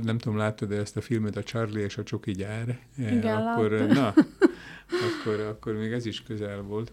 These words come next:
Speaker 1: És a életed, e, tehát, hogy ugye munkahelyek azért jöttek, akkor újak,
Speaker 2: Jöttek,
Speaker 1: mindig jött
Speaker 2: igen.
Speaker 1: valami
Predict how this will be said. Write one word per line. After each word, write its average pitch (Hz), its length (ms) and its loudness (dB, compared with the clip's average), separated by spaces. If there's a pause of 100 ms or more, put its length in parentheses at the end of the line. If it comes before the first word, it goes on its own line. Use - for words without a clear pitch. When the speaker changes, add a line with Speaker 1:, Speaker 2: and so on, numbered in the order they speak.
(200)
Speaker 1:
És - 120 -2
a 120 60 6
életed, 165 540 2 (220)
e, 120 200 2
tehát, 110 240 -2
hogy 110 140 0
ugye 113 200 0 (160)
munkahelyek 113 520 -2
azért 104 260 -2
jöttek, 110 360 -2
akkor 104 320 -4
újak, 117 340 0
Speaker 2:
Jöttek, 220 100 -2
Speaker 1:
mindig 214 340 0
jött 220 100 2
Speaker 2:
igen. 214 160 0
Speaker 1:
valami 208 320 -2